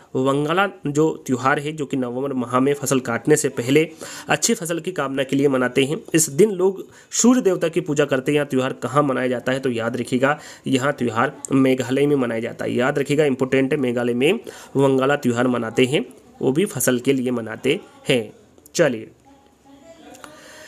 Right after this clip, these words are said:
सरहुल पर्व, देखिए सरहुल पर्व के बारे में आपने सुना होगा। सरहुल पर्व कहाँ मनाया जाता है? उत्तर प्रदेश, मेघालय, झारखंड या फिर मध्य प्रदेश। सर-, अ, सरहुल पर्व के बारे में पूछे,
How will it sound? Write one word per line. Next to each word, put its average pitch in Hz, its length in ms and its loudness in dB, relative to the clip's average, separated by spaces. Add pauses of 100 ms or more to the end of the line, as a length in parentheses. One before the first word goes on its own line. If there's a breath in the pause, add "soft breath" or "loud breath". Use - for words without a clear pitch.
(180 loud breath)
सरहुल 220 500 2
पर्व, 156 380 2
देखिए 180 220 2
सरहुल 175 400 -4
पर्व 165 260 0
के 170 120 -2
बारे 147 220 0
में 156 100 2
आपने 143 200 0
सुना 139 220 2
होगा। 131 300 -2
सरहुल 160 440 0
पर्व 151 280 2
कहाँ 147 320 -2
मनाया 139 260 -2
जाता 135 240 0
है? 143 100 0
उत्तर 127 200 -2
प्रदेश, 131 340 2
मेघालय, 123 360 2
झारखंड 123 420 0
या 123 100 2
फिर 123 140 0
मध्य 120 260 0
प्रदेश। 135 400 2 (320 loud breath)
सर-, 170 400 0
अ, 151 180 2
सरहुल 165 500 0
पर्व 147 260 4
के 156 140 2
बारे 127 260 2
में 139 100 -2
पूछे, 135 400 0